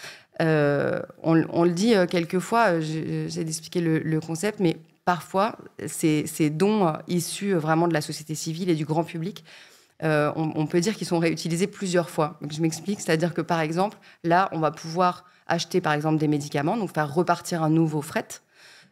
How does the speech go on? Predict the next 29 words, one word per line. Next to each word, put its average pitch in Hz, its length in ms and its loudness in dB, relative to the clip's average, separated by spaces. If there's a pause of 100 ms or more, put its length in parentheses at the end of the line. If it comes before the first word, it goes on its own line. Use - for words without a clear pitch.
(160)
qui, - 380 -4 (220)
probablement, 190 560 2
on 175 80 4
l'espère, 156 380 0
en 175 60 0
tout - 100 -8
cas, 185 80 -2
on 175 60 4
va 147 80 4
aller 143 100 4
voir 165 200 -2
des 151 80 0
bailleurs 165 500 4 (120)
publics, 170 420 -8
des 160 80 -4
bailleurs, 151 300 0
euh, 143 200 -4 (300)
institutionnels, 160 720 -2 (480)
euh, 151 240 4
qui 170 160 -4
peut-être, 202 480 0 (100)
euh, 160 160 2
vont 175 160 2
pouvoir 185 340 0
nous 175 120 4
suivre 180 480 -4
sur - 260 -6
ce - 140 -4
fret-là 165 460 -2